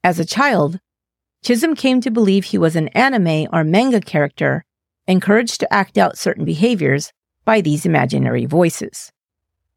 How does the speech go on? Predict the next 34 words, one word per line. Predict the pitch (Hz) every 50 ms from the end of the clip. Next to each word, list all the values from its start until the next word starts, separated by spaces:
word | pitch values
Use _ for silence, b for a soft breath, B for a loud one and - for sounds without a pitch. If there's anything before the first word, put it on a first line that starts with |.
| _ _ _ _ _ _ _ -
Although | - 196 196 196 247 294
his | 294 349 311 -
family | - 226 226 247 254 233 196
members | 165 165 165 165 165 160 -
were | 165 - -
unaware | 160 185 233 233 247 269 294
of | 277 196
these | 160 151 147 -
hallucinations, | 143 139 139 139 - - 143 139 135 139 - - 143 139 147 - - - _ _ _ _ _ _ _ _ -
the | 196 175
psychiatrist | - - 175 - - - 185 254 285 - - 311 - - -
explained | - - - - - 165 165 160 156 156
that | - - -
Philip | - 190 226 247 -
Chisholm | - 240 220 196 202 208 202
was | 190 170 160 160
an | 156
intelligent | 147 143 - - 196 226 240 208 220 208 175 170
boy | 202 247 247 190 - - - - _ _ _ _ _ _ _ _ _
who | _ 240 240
learned | 220 220 240 269 311 320 247
how | 269 269 247
to | 226
hide | 202 - - 220 254 254
his | 214 185
symptoms | - - 180 160 151 - - 160 156 170
of | 156 147
mental | 156 147 147 - - -
illness | - 151 151 151 147 156 165 - - - - _ _ _ _ _ _ _ _ _
and, | 196 190 185
for | - 175 156
the | 156
most | 160 185 247 311 - - -
part, | - 156 151 - -